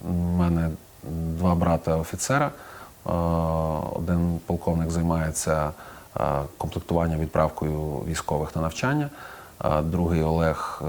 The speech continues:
е, свого Богдана Хмельницького, е, нагороду отримав ще в Лисичанську. Е, старший брат, е, приєднався до, е, тернопільських хлопців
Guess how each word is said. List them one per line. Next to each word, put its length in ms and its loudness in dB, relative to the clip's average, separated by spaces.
е, 40 -4
свого 320 -2
Богдана 360 0
Хмельницького, 840 -4
е, 40 -8
нагороду 520 0
отримав 480 0
ще 180 -6
в 60 -2
Лисичанську. 760 -2
Е, 580 4
старший 460 0
брат, 340 2
е, 40 -6
приєднався 760 4
до, 560 0
е, 40 -4
тернопільських 640 -2
хлопців 560 -4